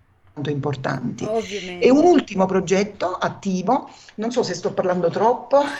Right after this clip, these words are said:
Speaker 1: dimmi tu.
Speaker 2: S-, siamo fuori da ogni tempo, ma <laughs>
Speaker 1: Ecco,
Speaker 2: chi ci
Speaker 1: ma
Speaker 2: ama
Speaker 1: la
Speaker 2: ci seguirà. <laughs>
Speaker 1: Ok, ok, grazie di questa pazienza. È il progetto che si chiama Prenditi cura di me,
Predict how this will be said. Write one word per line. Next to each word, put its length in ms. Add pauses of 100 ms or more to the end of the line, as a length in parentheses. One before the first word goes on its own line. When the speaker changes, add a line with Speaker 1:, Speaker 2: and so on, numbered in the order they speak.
Speaker 1:
dimmi 280
tu. 160
Speaker 2:
S-, 60
siamo 380
fuori 340
da 140
ogni 320
tempo, 580
ma 140
<laughs> 340 (260)
Speaker 1:
Ecco, 160
Speaker 2:
chi 140
ci 220
Speaker 1:
ma 220
Speaker 2:
ama 100
Speaker 1:
la 180
Speaker 2:
ci 160
seguirà. 640 (220)
<laughs> 500
Speaker 1:
Ok, 680
ok, 320
grazie 460
di 80
questa 300
pazienza. 680 (460)
È 100
il 300
progetto 500
che 100
si 140
chiama 280
Prenditi 680
cura 280
di 120
me, 260